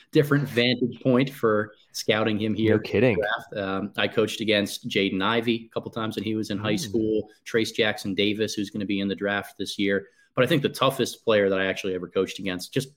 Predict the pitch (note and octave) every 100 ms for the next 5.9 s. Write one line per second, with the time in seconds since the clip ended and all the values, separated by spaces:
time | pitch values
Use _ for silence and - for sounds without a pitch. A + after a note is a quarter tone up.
0 | _ - B2+ - A2 G#2+ G2 F#2 - D#2+
1 | G2 - F2+ F2 F#2 A#2+ A2+ F2+ D#2+ -
2 | G2+ F#2 F2 - E2+ F2+ G#2 A#2+ D3 -
3 | _ _ _ _ G#2 G2 F#2+ G2+ G2 F#2
4 | F2+ - E2+ F#2+ F#2 F2+ F2 F2 - F#2
5 | F2+ E2+ E2+ F2 D#2+ E2+ F#2+ F#2+ F2+